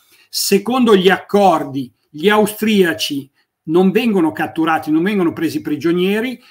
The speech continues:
ma possono ritirarsi in Veneto, dietro la linea del Mincio, quindi la linea che va grosso modo dal lago di Garda fino a Mantova, che è una linea di difesa naturale del Veneto, e quindi alla fine, cosa, come succedeva spesso,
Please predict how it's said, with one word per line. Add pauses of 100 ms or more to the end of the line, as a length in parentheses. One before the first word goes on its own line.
(120)
ma
possono
ritirarsi
in
Veneto,
dietro
la
linea
del
Mincio, (180)
quindi
la
linea
che
va
grosso
modo
dal
lago
di
Garda
fino (220)
a
Mantova,
che
è
una
linea
di
difesa
naturale (260)
del
Veneto, (320)
e
quindi
alla
fine,
cosa, (140)
come
succedeva
spesso,